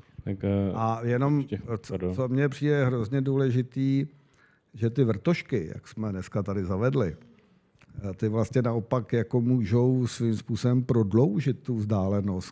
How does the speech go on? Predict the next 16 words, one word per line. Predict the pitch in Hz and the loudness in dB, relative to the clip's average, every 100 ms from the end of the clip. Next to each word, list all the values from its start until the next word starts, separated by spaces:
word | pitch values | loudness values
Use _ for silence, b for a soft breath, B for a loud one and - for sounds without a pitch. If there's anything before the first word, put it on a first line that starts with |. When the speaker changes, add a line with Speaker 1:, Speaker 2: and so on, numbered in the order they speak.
| - | -8
Speaker 2:
kterou, | 101 95 98 95 95 92 | -6 -2 -2 -4 -6 -8
eh, | 90 87 | -12 -14
v, | - _ 110 101 95 90 90 - | -16 _ -12 -10 -12 -12 -12 -10
v, | 107 98 90 - - - | -10 -10 -10 -14 -8 -4
za | 98 | -2
tou | 92 107 | 0 0
prací, | 101 101 95 - 104 98 107 - b b b b b - | -2 -2 -4 -4 -2 -2 -2 -6 b b b b b -12
eh, | 110 104 98 | -8 -8 -8
jako, | 101 104 104 90 - - 98 101 98 95 80 B 113 104 | -8 -6 -4 -6 -8 -4 0 2 2 0 -2 B -6 -4
eh, | 104 | -2
za, | 92 92 | -4 -4
za | 95 92 | -2 -2
tou | 95 101 | 0 0
prací | 107 98 113 | 0 0 0
jako | 104 117 | 0 -2
směřuješ | - 104 98 92 113 113 117 | -2 0 2 4 4 4 0